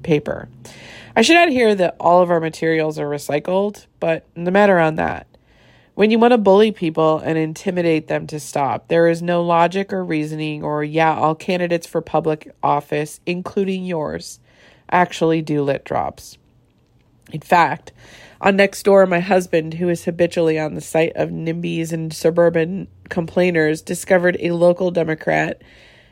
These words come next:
had posted photos of our sixteen-year-old daughter door hanging, claiming for folks to beware. He, of course, responded, demanding for the removal of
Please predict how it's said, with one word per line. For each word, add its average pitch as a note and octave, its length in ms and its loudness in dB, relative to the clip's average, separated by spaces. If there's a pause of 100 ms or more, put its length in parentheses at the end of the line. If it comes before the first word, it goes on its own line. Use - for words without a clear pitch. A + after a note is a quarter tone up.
(120)
had G#3 180 -2
posted A3 340 4
photos - 760 2 (240)
of E3+ 160 4
our E3 160 2
sixteen-year-old E3+ 1120 -2
daughter E3 580 -2 (340)
door D#3 280 4
hanging, D3+ 500 -8 (680)
claiming F3 380 4
for E3 180 -2
folks D#3+ 380 2
to E3 140 -4
beware. D3+ 600 -4 (720)
He, F3+ 160 2
of E3 120 2
course, D#3+ 300 -2
responded, D3 720 -2 (380)
demanding D3+ 460 -2
for D3 380 2
the D3+ 160 0
removal D#3 560 0
of C#3+ 240 -2